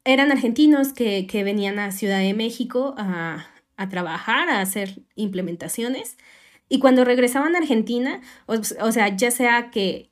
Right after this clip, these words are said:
llegaran a México o de México fueran a Argentina, lo hacían con escala en Estados Unidos, porque el vuelo era muchísimo más barato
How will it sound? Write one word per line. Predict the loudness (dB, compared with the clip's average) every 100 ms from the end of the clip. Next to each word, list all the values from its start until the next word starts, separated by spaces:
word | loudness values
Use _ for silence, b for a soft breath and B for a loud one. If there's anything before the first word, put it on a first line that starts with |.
| -4
llegaran | 0 0 0 0
a |
México | -2 -4 -8 -6 -4 -4 -6 _
o | -4 -2
de | 0 0
México | 0 -2 -4 -4
fueran | -4 -4 -6
a | -6
Argentina, | -8 -8 -8 -8 -10 -16 B B B
lo | -2
hacían | -2 0 0 2
con | 0
escala | 0 -4 -4 -2
en | -2
Estados | -2 -2 -2 -2 -4
Unidos, | -4 -4 -8 -12 -16 -18 b b b b
porque | -2 -2 0 0 2
el | -2
vuelo | -2 -4 -4
era | -4 -4
muchísimo | -4 -4 -6 -8 -6 -4
más | -2 -4 -4
barato | -4 -4 -4